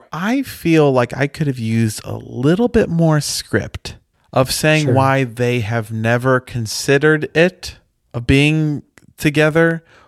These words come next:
Speaker 1: or, like, maybe one person had and one person hadn't.
Speaker 2: Yeah.
Speaker 1: It was a great friendship,
Speaker 2: Yeah, yeah,
Speaker 1: for
Speaker 2: yeah.
Speaker 1: sure.
Speaker 2: Right.
Speaker 1: And it had just a tiny bit of romance in towards the end. And even at the end, it's not like we see a kiss or some sort of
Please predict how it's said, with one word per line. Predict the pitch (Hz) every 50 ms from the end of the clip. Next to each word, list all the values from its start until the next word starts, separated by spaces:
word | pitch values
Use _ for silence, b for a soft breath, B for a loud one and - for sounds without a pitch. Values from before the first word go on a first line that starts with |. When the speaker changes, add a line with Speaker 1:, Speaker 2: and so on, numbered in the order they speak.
| b b _
Speaker 1:
or, | - 139 143 143 139 131 131 127 -
like, | - 120 117 107 - - - - - - - _
maybe | - 117 117 110 110 104
one | 107 101 98 107 110 113 120 131 131
person | - - 135 131 127 - 131 123
had | 113 120 123 123 123 123
and | 120 120
one | 117 117 117
person | 113 127 123 117 - 120 107
hadn't. | 104 90 117 120 123 120 123 127 127 - B B B B
Speaker 2:
Yeah. | - 151 151 156 147
Speaker 1:
It | 151 170 170
was | 170 196 190 175 170
a | 180
great | 160 131 123 139 156 220 214 -
friendship, | - - 135 127 113 104 - - 85 - - _ - - - _ _ _ _ -
Speaker 2:
Yeah, | 160 147 131
yeah, | 120
Speaker 1:
for | 127 135 135
Speaker 2:
yeah. | 110 104 104
Speaker 1:
sure. | 107 95 76 60 101 101 - _ _
Speaker 2:
Right. | - 120 110 107 110 - - b b b b b b b b b _ -
Speaker 1:
And | 131 135 135
it | 135 123 127
had | 123 131 131 131 127
just | - 139 135 113 - - -
a | - -
tiny | - - - 262 - 339 302 285 262 247 233 220 214 202
bit | 180 165 185 175
of | 170 160 143
romance | 143 139 139 135 135 131 131 127 -
in | - - 131 127 127
towards | 120 - 131 123 123 123 120 117
the | 123 117 -
end. | 95 104 92 82 87 101 98 - - _ -
And | - 175 214
even | 247 233 233
at | 185 -
the | - 147 135
end, | 113 101 -
it's | - -
not | - 185 180
like | 175 160 -
we | 151 151
see | 131 - - 143 143 139 135
a | 131 110 - - 123
kiss | 123 - - 120 104 107 104 - -
or | 110 107 104
some | - 120 113 107
sort | - - 110 104 98
of | 95 95 92